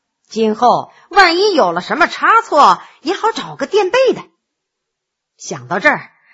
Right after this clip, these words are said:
他立刻命人备轿，到蔡家胡同高士奇的新宅子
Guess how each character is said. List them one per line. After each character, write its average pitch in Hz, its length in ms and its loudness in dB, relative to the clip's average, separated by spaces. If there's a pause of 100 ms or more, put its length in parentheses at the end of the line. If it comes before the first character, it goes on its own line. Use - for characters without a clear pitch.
他 226 120 0
立 294 220 0
刻 311 180 2
命 302 220 -2
人 254 220 0
备 269 240 -2
轿， 339 200 0 (460)
到 233 280 6
蔡 466 360 -4
家 247 120 0
胡 262 180 -4
同 277 320 2 (180)
高 370 220 6
士 349 180 -8
奇 294 220 -8
的 285 100 0
新 440 420 -4
宅 269 280 -2
子 208 260 0